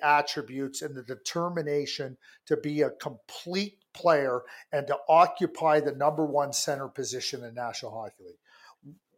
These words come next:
Everything being equal, I'm taking the bigger player over the smaller player. And the bottom line is players like Quinton Byfield are unique. So that's the number one reason. Number two,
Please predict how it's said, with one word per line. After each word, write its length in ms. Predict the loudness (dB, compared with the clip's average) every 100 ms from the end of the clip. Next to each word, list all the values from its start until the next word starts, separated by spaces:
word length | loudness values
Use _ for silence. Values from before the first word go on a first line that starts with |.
| _
Everything 480 | 6 6 6 4 2
being 240 | 2 2 2
equal, 480 | 0 2 2 0 0
I'm 140 | 0
taking 280 | 4 2 4
the 80 | -2
bigger 280 | 0 0 0
player 360 | 2 4 4
over 180 | 4 0
the 80 | -6
smaller 420 | -8 -6 -4 -6
player. 200 | -8 -16 -16 _ _ -20 -20 -10 4
And 340 | 6 6 4 -2 _ -20 -20 _
the 100 | 2
bottom 340 | 6 6 6 6
line 320 | 6 6 4
is 220 | 0 -2
players 400 | 0 4 4 4
like 160 | 2 2
Quinton 240 | -2 -2
Byfield 520 | 2 4 4 2 0
are 120 | 0 -6
unique. 440 | -10 -14 -16 -14
So 100 | -4
that's 260 | 0 2 0
the 80 | 2
number 280 | 4 4
one 320 | 2 2 0 -2
reason. 320 | -14 -18 -20 _ _ _
Number 280 | -2 0 0
two, 220 | -2 -4